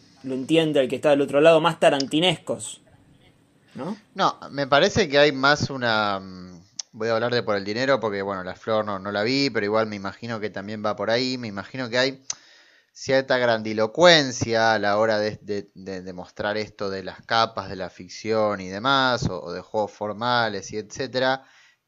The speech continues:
Speaker 2: que acá, eh, como bien vos decís, es, eh, como más intimista. Por ejemplo, en el Por el, en el,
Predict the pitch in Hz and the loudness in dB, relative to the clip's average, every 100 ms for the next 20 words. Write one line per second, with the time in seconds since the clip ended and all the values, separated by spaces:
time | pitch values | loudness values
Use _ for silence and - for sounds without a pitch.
0 | - 120 117 123 151 151 151 151 - - | -6 -2 -2 0 4 4 4 0 -6 -12
1 | 101 98 92 - 92 92 104 110 110 113 | -10 -10 -12 -14 -14 -12 -10 -6 -6 -4
2 | 120 - 147 143 135 - 113 104 92 98 | -6 -6 -6 -6 -8 -6 -6 -6 -6 -12
3 | 95 110 113 117 98 113 139 120 - 90 | -8 -6 -6 -10 -14 -10 -8 -8 -8 -10
4 | 95 92 107 104 98 95 98 98 104 - | -10 -12 -10 -8 -8 -8 -8 -6 -8 -10
5 | - - - _ _ _ _ 104 107 | -14 -16 -16 _ _ _ _ -14 -14